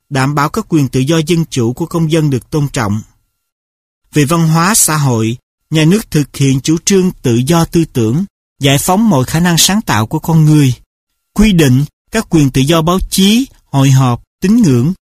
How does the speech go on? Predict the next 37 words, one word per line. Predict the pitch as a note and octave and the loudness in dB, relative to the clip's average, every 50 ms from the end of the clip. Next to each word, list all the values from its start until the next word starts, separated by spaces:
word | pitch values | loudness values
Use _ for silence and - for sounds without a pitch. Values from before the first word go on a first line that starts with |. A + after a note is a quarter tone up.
| _ _ | _ _
quyền | - E3 D#3+ D3 C#3 C#3 C#3+ F3 | 0 2 2 2 2 0 0 -2
bất | A3+ A3+ - - | -2 -4 -4 -6
khả | - C3 B2+ D3 | -4 -2 -2 0
xâm | D#3+ - - F3+ F3 D#3 | 0 0 0 0 -2 -2
phạm | - D3+ B2+ A2 A#2 C3 | -2 -4 -2 -2 -2 -2
về | C3 C#3 B2+ | -2 -2 -4
thân | - D#3+ D#3 D#3+ - | -2 -2 -2 -2 -2
thể, | - B2+ A#2+ A#2 A#2+ D3 | 0 -2 0 0 0 0
nhà | F#3 F3 E3 D3 A#2 | 0 0 0 0 -2
ở, | - G#2 A#2 A2+ B2 D#3 - | -2 -4 -4 -2 -4 -4 -4
thư | - E3+ | -4 -4
tín, | D#3+ - D#3+ D3 F3 G3+ | -4 -2 -2 0 0 0
vân | G#3+ F#3 D#3+ | 0 0 0
vân. | D3+ F3 E3 D#3+ C#3+ - _ _ _ _ _ _ _ _ _ _ _ _ _ - | 0 0 0 0 -2 -4 _ _ _ _ _ _ _ _ _ _ _ _ _ -2
Nhà | D#3 D#3 E3 | 0 2 4
nước | F#3+ A3 - - | 2 2 0 0
quan | G3+ F#3+ F#3 F#3 - | 0 0 0 -2 -2
tâm | F#3 F3+ F#3 F3 | -2 -2 -2 0
giải | D#3 B2+ B2 | -2 -2 -2
quyết | - F3+ G#3 A3+ - | -2 -2 -2 0 0
nhiều | F#3 E3 D3 | 0 0 2
vấn | C3 D3 E3 E3 | 0 0 0 0
đề | D#3+ C3+ | 2 2
xã | C3 - - E3 | 0 0 0 0
hội | E3+ D#3+ C#3+ A#2+ A2 A#2 B2 | 0 0 0 0 0 0 2
như | C#3 E3 E3+ D3+ | 2 2 2 2
việc | C3+ C#3 B2+ - D3 | 0 -2 -4 -2 0
làm, | D3 D3+ C#3+ C#3+ C#3 C3 B2 _ _ _ _ - | 0 0 2 2 0 -2 -4 _ _ _ _ -6
thất | - C#4 C4 - F#3 | -4 -4 -2 0 2
nghiệp, | D#3 C3+ C3 B2+ _ _ _ _ _ - | 2 2 2 0 _ _ _ _ _ -2
người | D3+ D3 C#3 | -2 0 0
già | E3 D3+ | 0 -2
cô | C3+ - D#3+ E3 | -2 0 0 0
đơn, | E3 E3 F3 F3 F3 E3 D#3 | 2 2 2 2 2 0 0
trẻ | - - E3+ E3+ F3 | -2 -2 0 2 2
mồ | E3+ D#3+ D3 C3 | 2 2 0 0
côi, | - - - E3+ E3+ E3 E3 D#3 | -4 -4 -2 0 0 0 0 -2